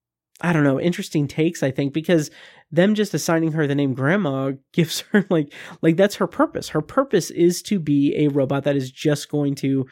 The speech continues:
mold them and take care of them and be in, uh, be present at all of their events and everything. So she doesn't need a, like, traditional human name. They, they can't give her, like, a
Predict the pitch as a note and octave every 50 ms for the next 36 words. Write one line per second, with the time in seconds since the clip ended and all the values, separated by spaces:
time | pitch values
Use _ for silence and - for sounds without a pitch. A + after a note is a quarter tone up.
0 | - - - - _ _ - D3+ D3+ E3 E3 F3 E3 D3 D3 C3+ C3 C3 C3+ C3
1 | B2+ - - D#3+ C#3+ - - D#3+ D3 D3 C#3 B2 B2+ C3+ C3 C3+ C3 C3 B2+ B2
2 | C#3+ C#3+ C#3+ C#3 C3 C3+ - - - - B2+ D3 D3+ D#3 D#3 C#3+ D#3 D#3+ D#3+ D#3
3 | D3+ C#3+ - - - - D#3 D3 D3+ D3 C#3+ - - - D3 C#3+ C#3+ D3+ D#3+ D#3+
4 | D#3 C#3+ C#3+ C#3+ C#3+ C#3+ C#3 C3 E3 F#3+ A3 G#3+ - D#3 C#3 C3 C3+ C3+ B2+ C#3+
5 | C#3 C#3 C3+ C3 - - - - - - - _ _ - - F#3 F3+ F3+ E3+ D#3+
6 | D#3 - - - G#3+ G#3+ B3+ B3+ A3 G3+ D#3 D#3+ G3+ C4+ C4+ G3+ D3+ C#3+ D3 D3
7 | C#3 C3 - - - C3 C3 - - - - - - - - D3 - - E3 D#3+
8 | E3 E3 E3 - E3+ D3 C#3+ C#3 - G#3 G#3 F#3 D#3 C3+ C#3 F3 G#3 F3 C#3 C3
9 | C3 C3 C#3 D#3 D3 C3+ C#3+ C#3+ - D3 D3+ D3 - G#3 G3+ F#3+ E3 C#3+ E3 D#3+
10 | D#3+ E3 D#3+ D3 C#3+ C#3 C3+ - D3 C#3+ C#3 C3